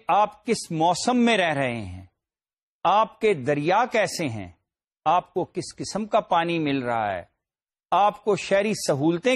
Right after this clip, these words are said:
کیسی ہیں، آپ کا پڑھا لکھا ماحول ہے یا نہیں، آپ کیا سوچتے ہیں۔ یہ سارا ماحول آپ کو جو ایک ملک فراہم کرتا ہے، اس ماحول پر نظر رکھنے کے لیے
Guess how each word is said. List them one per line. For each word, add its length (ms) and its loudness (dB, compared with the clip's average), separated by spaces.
کیسی 400 -2
ہیں، 180 -8
آپ 360 2
کا 140 2
پڑھا 220 2
لکھا 360 -2
ماحول 520 2
ہے 220 2
یا 180 2
نہیں، 340 0
آپ 340 0
کیا 200 2
سوچتے 500 0
ہیں۔ 160 -6
یہ 280 2
سارا 480 0
ماحول 520 2
آپ 380 0
کو 200 2
جو 260 0
ایک 240 -4
ملک 320 0
فراہم 440 -2
کرتا 460 -4
ہے، 140 -8
اس 140 2
ماحول 640 2
پر 220 2
نظر 460 0
رکھنے 400 -4
کے 160 -8
لیے 260 -2